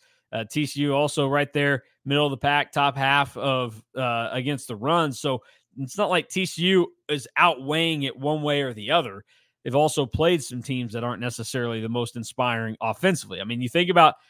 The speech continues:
the, the, the games that T C U has played so far,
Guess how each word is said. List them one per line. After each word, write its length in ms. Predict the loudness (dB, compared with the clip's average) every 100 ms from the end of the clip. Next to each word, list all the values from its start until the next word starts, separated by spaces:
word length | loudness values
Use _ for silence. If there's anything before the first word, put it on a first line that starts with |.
| _
the, 80 | -12 -12 _ -6
the, 180 | -6 -4
the 100 | -6
games 320 | 4 4 4
that 100 | 0
T 160 | 0 -2
C 140 | 2
U 80 | 2
has 160 | 2 -2
played 500 | -2 4 4 4 2
so 180 | -2 0
far, 460 | 4 6 6 2